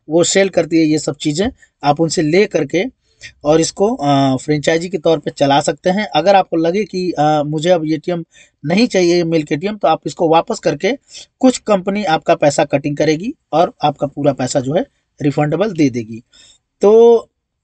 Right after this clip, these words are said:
जो ये मिल्क एटीएम था जिसके बारे में मैंने आपको बताया, ये काफ़ी, अ,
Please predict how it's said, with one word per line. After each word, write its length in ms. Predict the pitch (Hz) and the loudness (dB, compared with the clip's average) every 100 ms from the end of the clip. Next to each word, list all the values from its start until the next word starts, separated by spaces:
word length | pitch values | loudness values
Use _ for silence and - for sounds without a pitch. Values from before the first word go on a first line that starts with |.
| _ _ _ _ - - | _ _ _ _ -16 -10
जो 200 | 143 185 | 0 2
ये 160 | 208 208 | 2 0
मिल्क 300 | 175 196 185 | -2 -2 -2
एटीएम 260 | 165 175 | -2 0
था 100 | 170 | 0
जिसके 240 | 180 160 156 | -2 -2 0
बारे 200 | 156 156 | 2 0
में 100 | 156 | -2
मैंने 200 | 156 151 | 0 2
आपको 220 | 147 147 | 0 0
बताया, 480 | 147 143 143 170 208 _ _ - | -2 2 4 4 2 _ _ -4
ये 180 | 147 151 | -2 0
काफ़ी, 480 | - 147 - 185 175 | 0 0 2 2 2
अ, 500 | 151 151 147 143 | 2 4 4 2